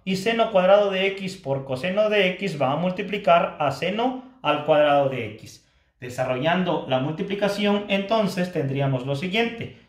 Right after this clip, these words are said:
Como todo lo que se multiplique por uno sigue siendo lo mismo, entonces seno cuadrado de x por coseno de x por uno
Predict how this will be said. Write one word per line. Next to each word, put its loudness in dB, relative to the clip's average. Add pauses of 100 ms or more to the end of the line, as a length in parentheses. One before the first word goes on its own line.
(100)
Como 0
todo 6
lo 2
que -6
se -6
multiplique -4
por 0
uno 2
sigue -4
siendo 0
lo 4
mismo, 2
entonces -6
seno -4
cuadrado 4
de 2
x -6
por -4
coseno -2
de 2
x -4
por 2
uno 2